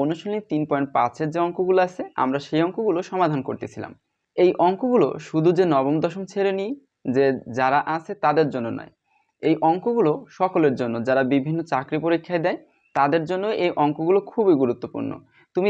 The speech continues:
দেখবে যে এইখান থেকে হুবহু অঙ্কগুলো এসে থাকে। চলো ভিডিওটি শুরু করা যাক। উদাহরণ নাম্বার চৌত্রিশ যে অঙ্কটি আছে, আমরা সেই অঙ্কটি করব। তো দেখো অঙ্কটি কি আছে, যে বার্ষিক ক্রীড়া অনুষ্ঠান করার জন্য কোনো এক সমিতির সদস্যরা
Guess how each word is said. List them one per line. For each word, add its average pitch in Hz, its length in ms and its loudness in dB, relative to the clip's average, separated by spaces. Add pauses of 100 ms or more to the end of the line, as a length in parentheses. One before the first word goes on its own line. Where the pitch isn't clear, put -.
দেখবে 170 280 2
যে 180 60 4 (160)
এইখান 220 240 -4 (100)
থেকে 214 200 0 (120)
হুবহু 170 360 0 (220)
অঙ্কগুলো 180 480 0
এসে 151 220 -4
থাকে। 113 220 -6 (280)
চলো 185 180 6 (100)
ভিডিওটি 160 300 0 (100)
শুরু 175 220 0
করা 123 220 2
যাক। 107 140 -2 (200)
উদাহরণ 135 320 0
নাম্বার 139 200 0 (180)
চৌত্রিশ 120 360 -6 (100)
যে 123 60 -4 (100)
অঙ্কটি 127 340 -10
আছে, 131 180 -10
আমরা 147 240 -8
সেই 151 200 -10
অঙ্কটি 120 320 -6
করব। 95 160 -12 (680)
তো 143 40 -2 (100)
দেখো 151 240 0
অঙ্কটি 147 340 -8
কি 147 60 -8 (100)
আছে, 143 160 -16 (400)
যে 117 80 -4 (120)
বার্ষিক 110 460 -6
ক্রীড়া 139 320 -6 (380)
অনুষ্ঠান 165 340 -8 (120)
করার 165 300 -6
জন্য 127 180 -6 (260)
কোনো 113 140 -8 (180)
এক 123 160 -8
সমিতির 123 420 -12
সদস্যরা 127 520 -6